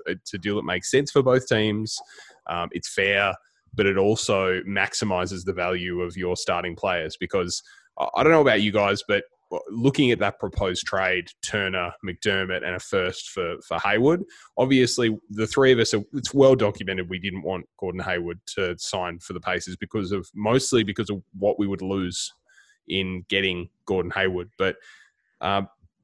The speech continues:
the, the price was just too high, and I just can't fathom how you would wanna pay that price. Um, Alex, I'll start with you. I mean, uh, what, it, it's,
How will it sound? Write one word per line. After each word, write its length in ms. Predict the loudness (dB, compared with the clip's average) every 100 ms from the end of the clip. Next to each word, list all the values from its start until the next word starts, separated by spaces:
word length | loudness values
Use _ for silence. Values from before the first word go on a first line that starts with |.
| -8
the, 180 | 0 0
the 60 | 0
price 420 | 2 4 4 4
was 220 | 4 2
just 400 | 2 -2 -2 -6
too 360 | -6 0 2 2
high, 600 | -2 0 4 4 4 -2 -6
and 180 | -2 2
I 160 | 2
just 220 | 2 0
can't 240 | 0 -2 -2
fathom 340 | 0 0 0
how 160 | 0 2
you 200 | 2 0
would 140 | -2
wanna 220 | -4 -4 -4
pay 500 | -2 0 2 -2 -6 _ _ _ -8
that 320 | -4 -4 -4
price. 680 | 0 2 2 0 -6 -8 -10
Um, 300 | -6 -4 -4 -4
Alex, 360 | -2 -2 -2
I'll 40 | -2
start 280 | 0 2
with 160 | 2 0
you. 180 | 2 2
I 40 |
mean, 220 | 2 -2 -6 -12 -20 -20 _ _ _ _ _ -14
uh, 80 | -14
what, 420 | -10 2 2 2 -4 -6 -10
it, 160 | -12 -12 _
it's, 500 | -4 -2 -4 -6 -10